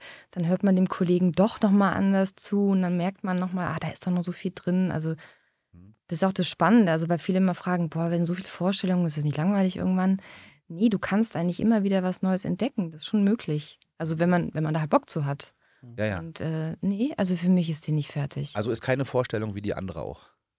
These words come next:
Speaker 1: Nee.
Speaker 2: Es ist immer, immer eine Nuance anders, ja?
Speaker 1: Ja.
Speaker 2: Vielleicht, vielleicht.
Speaker 1: Ja, ja, doch. Also
Speaker 2: Ne, genau.
Speaker 1: ha-, du trägst natürlich selber ganz viel dazu bei, ob sie anders wird, ne? Also je
Speaker 2: Mhm.
Speaker 1: nachdem, wie gut höre ich zu oder wie bin ich, also wie wachsam bin ich.
Speaker 2: Mhm.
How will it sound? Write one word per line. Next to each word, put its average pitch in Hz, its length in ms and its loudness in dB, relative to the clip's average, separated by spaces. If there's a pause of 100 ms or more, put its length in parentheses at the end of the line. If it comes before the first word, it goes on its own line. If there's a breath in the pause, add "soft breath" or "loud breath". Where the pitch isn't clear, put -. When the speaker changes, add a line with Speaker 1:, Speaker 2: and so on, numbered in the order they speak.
(480)
Speaker 1:
Nee. 156 360 -2 (180)
Speaker 2:
Es 107 100 -20
ist 117 120 -14
immer, 123 280 -2
immer 147 140 2
eine 123 140 2
Nuance 123 500 2
anders, 90 320 -6
ja? 87 120 -4
Speaker 1:
Ja. 131 80 -10 (680)
Speaker 2:
Vielleicht, 98 460 4
vielleicht. 98 360 6
Speaker 1:
Ja, 214 140 10
ja, 196 120 8
doch. 175 180 0
Also 117 180 4
Speaker 2:
Ne, 123 80 0
genau. 104 260 0 (240)
Speaker 1:
ha-, 160 200 0
du - 380 -8
trägst - 280 -2
natürlich 185 280 2
selber 180 220 4
ganz 185 200 0
viel 175 100 -4
dazu 175 280 -2
bei, 190 260 6
ob 165 120 -6
sie 160 160 0
anders 165 380 0
wird, 165 220 -2
ne? 185 220 0
Also 165 200 -2
je 170 100 0
Speaker 2:
Mhm. 170 40 2
Speaker 1:
nachdem, 170 440 2
wie 180 80 0
gut 196 280 -2
höre 208 100 2
ich 202 120 -2
zu 196 460 2
oder 170 220 -2
wie 185 80 0
bin 190 140 2
ich, 196 240 0
also 170 200 -4
wie 180 240 -2
wachsam 180 460 2
bin 175 160 2
ich. 180 360 -2
Speaker 2:
Mhm. 120 280 -18